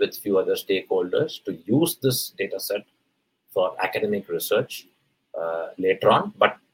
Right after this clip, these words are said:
they are still in discussion mode. So, uh, so, you know, as we collect data,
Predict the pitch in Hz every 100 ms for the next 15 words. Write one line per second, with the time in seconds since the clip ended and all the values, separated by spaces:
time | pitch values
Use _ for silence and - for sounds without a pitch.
0 | _ - 104 - 123 117 113 107 104 98
1 | - 95 87 90 107 _ _ - 80 82
2 | 80 - _ - - 87 110 - _ 82
3 | 85 - 92 - 117 101 107 110 104 101